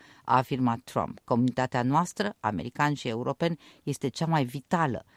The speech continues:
Iubim domnia legii și libertatea de expresie", a insistat președintele american. "Prețuim demnitatea fiecărui individ, viața fiecărui individ.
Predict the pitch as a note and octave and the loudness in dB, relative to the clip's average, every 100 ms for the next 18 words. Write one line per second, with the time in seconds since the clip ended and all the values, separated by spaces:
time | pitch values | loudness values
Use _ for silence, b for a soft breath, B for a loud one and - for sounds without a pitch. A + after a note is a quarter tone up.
0 | b - C#3+ C3+ D3+ C#3+ A#2 B2 B2+ A#2+ | b -2 -2 2 2 2 2 2 0 2
1 | C#3 C3 C3+ - B2+ A2+ A#2 - C3 B2 | 0 -2 -6 -8 -6 -4 -4 -2 -2 -2
2 | A2+ C3 - E3+ D#3+ - - - A2 A#2 | -2 -4 -2 2 2 0 -10 -6 -2 -2
3 | A#2+ A2+ C3+ B2 - A#2+ - A#2+ B2 A2+ | -2 -4 -2 -2 -4 -8 -4 -4 -2 -2
4 | F#2 C2 C#3 D3+ - C3 - B B B | -4 -4 -2 -4 0 -2 -2 B B B
5 | B - F3 - F3+ F3 E3 D3+ D3+ C#3+ | B 4 4 6 2 4 4 4 4 4
6 | D#3 D3 D3 C#3+ - G#3+ G3+ - F#3+ F#3 | 2 4 4 2 2 2 2 2 2 2
7 | - E3 E3+ C#3+ C3 - _ - B2 F3 | 0 -2 -2 -2 -4 -6 _ -12 -2 0
8 | F#3+ - G2 - - - B2+ A2+ B2+ A2+ | 0 0 -2 -2 -6 -4 -2 -2 -4 -2
9 | A#2+ B2 A#2+ A2+ | -2 0 -2 -6